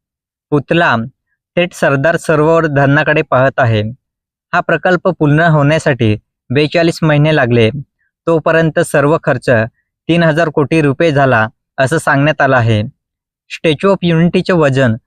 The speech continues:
सदुसष्ट हजार मेट्रिक टन आहे. भूकंपाचे धक्के आणि वेगाने वाहणारे वारे सहन करू शकेल, अशा पद्धतीने या पुतळ्याचे बांधकाम करण्यात आले आहे. पुतळ्याच्या छातीच्या पातळीवर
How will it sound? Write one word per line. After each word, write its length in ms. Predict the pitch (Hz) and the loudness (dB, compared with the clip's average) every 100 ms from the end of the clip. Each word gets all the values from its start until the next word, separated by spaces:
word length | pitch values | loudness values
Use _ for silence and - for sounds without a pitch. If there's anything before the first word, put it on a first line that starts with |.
| _ _ - | _ _ -4
सदुसष्ट 540 | 139 151 - 175 - | -2 0 -2 -2 0
हजार 360 | 160 151 147 160 | 0 2 0 0
मेट्रिक 400 | 151 131 170 151 - | 0 0 -4 -4 -2
टन 160 | 156 | 0
आहे. 300 | 143 110 107 117 - _ _ _ _ _ _ | 2 0 0 -4 -12 _ _ _ _ _ _
भूकंपाचे 640 | 147 127 175 170 170 165 180 | -2 0 0 0 0 0 0
धक्के 520 | 147 - - 127 104 131 _ _ _ _ _ | 0 -2 -2 0 0 -4 _ _ _ _ _
आणि 460 | - 139 180 170 139 | -4 0 0 0 0
वेगाने 440 | 135 139 139 170 | 0 0 0 0
वाहणारे 440 | 175 147 147 165 160 | 2 2 2 2 2
वारे 320 | 147 135 160 | 2 2 0
सहन 360 | - 151 156 160 | 0 0 0 0
करू 240 | 156 156 | 0 0
शकेल, 440 | - 143 143 113 104 _ _ - | -2 -4 -2 -2 -2 _ _ -4
अशा 240 | 135 180 | -2 -2
पद्धतीने 760 | 151 151 131 151 - 143 117 107 - _ _ 156 | -2 -2 0 -2 0 0 2 0 -6 _ _ -4
या 80 | |
पुतळ्याचे 480 | 156 147 147 151 - | -2 -2 0 0 0
बांधकाम 480 | 143 135 135 156 151 | 0 0 0 -2 -2
करण्यात 400 | 151 143 143 - | 0 0 0 0
आले 120 | 131 | 0
आहे. 260 | 120 110 107 117 _ _ _ _ _ | 0 0 -4 -6 _ _ _ _ _
पुतळ्याच्या 520 | 139 127 165 180 190 - | -6 -2 -2 0 -2 -2
छातीच्या 440 | 147 - 165 180 | -2 -2 -2 -2
पातळीवर 600 | 160 139 147 151 143 110 | -2 -2 0 2 2 2